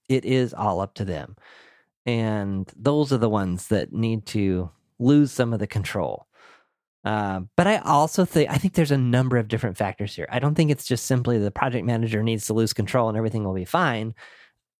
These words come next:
I think it's more complicated than that. And it also depends on the responsibility level that the team is willing to accept and the individuals on those teams. So the author concludes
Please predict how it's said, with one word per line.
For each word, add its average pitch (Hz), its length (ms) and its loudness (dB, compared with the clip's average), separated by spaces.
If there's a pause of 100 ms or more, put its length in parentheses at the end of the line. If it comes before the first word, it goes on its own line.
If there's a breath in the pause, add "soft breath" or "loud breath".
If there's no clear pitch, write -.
I 143 180 -2
think 147 380 -2 (120)
it's 139 240 0
more 131 120 4
complicated 117 600 0
than 95 180 -2
that. 87 360 -6
And 117 180 0
it 107 140 -2
also 117 320 0
depends 120 560 0
on 98 440 -4 (580 soft breath)
the 110 80 2
responsibility 123 840 2
level 95 520 -2 (340)
that 120 180 0
the 101 80 -6
team 151 400 2
is 147 100 0
willing 101 260 -2
to 82 120 -4
accept - 560 -8 (560 soft breath)
and 139 240 2
the 113 100 0
individuals 113 460 0
on 95 140 -2
those 78 180 -6
teams. - 420 -16 (1300 loud breath)
So 185 140 4
the 170 140 4
author 202 200 4
concludes 165 720 2